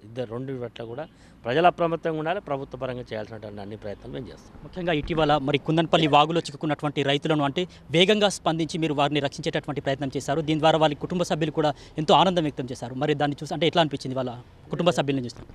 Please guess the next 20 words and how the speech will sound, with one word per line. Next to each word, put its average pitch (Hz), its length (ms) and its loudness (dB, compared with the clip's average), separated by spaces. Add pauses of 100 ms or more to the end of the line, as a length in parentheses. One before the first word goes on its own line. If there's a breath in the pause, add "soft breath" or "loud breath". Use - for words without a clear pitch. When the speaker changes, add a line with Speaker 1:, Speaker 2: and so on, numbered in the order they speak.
Speaker 1:
డెఫినెట్గా 185 480 0
ఇప్పుడు 113 540 -4 (480 soft breath)
ఆడ 123 160 -2 (340)
ఉండేటువంటి 123 400 0
ప్రజాప్రతినిధుల 117 540 0
యొక్క 113 200 -4
ఒపీనియన్ 123 420 -2
తీసుకొని 127 420 -6 (400 loud breath)
ఎప్పుడైతే, 156 640 6 (480)
ఆ, 123 340 -8
రెస్క్యూ 143 280 0
టీమ్ 160 180 2
పోయిందో 143 260 2
వాళ్ళు 135 160 2
రిటర్న్ 127 320 -2
వచ్చిందో 135 300 -4
నేను 127 200 -4
డిసైడ్ 123 320 -4
చేసుకొని 135 380 -8 (540 loud breath)
తక్షణమే, 135 560 0